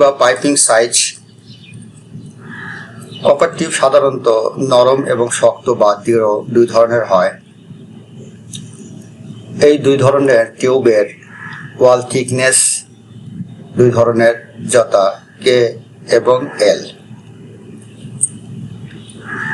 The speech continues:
কে টাইপ টিউব হেভি ওয়াল থিকনেস বা বেশি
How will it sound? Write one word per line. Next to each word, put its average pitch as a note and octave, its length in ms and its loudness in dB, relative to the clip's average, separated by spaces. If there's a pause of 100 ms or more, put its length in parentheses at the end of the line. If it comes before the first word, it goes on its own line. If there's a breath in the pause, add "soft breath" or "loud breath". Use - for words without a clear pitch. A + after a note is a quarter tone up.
(280)
কে D3 120 4 (140)
টাইপ D3 180 6 (280)
টিউব C3+ 240 4 (640)
হেভি B2+ 360 2
ওয়াল A#2+ 160 6 (120)
থিকনেস C3 400 0 (200)
বা A#2 100 4 (120)
বেশি A#2+ 200 0